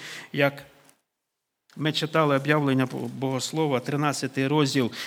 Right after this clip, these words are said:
тут якраз, е, останні ці ось вірші, коли будуть там про-, на-, на-, начертання на правицю, на їхні чола, не можна купити, не продати, чотир-, чотирнадцятий розділ.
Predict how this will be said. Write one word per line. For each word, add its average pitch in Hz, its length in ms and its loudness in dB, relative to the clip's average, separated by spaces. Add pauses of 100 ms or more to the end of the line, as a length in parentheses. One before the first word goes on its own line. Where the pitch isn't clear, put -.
(160)
тут 135 200 0
якраз, 135 460 2
е, 127 540 2
останні 147 460 4
ці 143 180 4
ось 135 160 2
вірші, 135 420 6
коли 143 260 2
будуть 139 320 2
там 143 220 6
про-, 135 340 0
на-, 131 260 4
на-, 147 220 2
начертання 156 640 4
на 143 100 4
правицю, 156 540 4
на 151 140 6
їхні 175 320 4
чола, 175 380 8
не 156 120 6
можна 175 320 4
купити, 175 420 2
не 165 120 4
продати, 180 440 4
чотир-, 190 520 2
чотирнадцятий 190 800 4
розділ. 202 480 6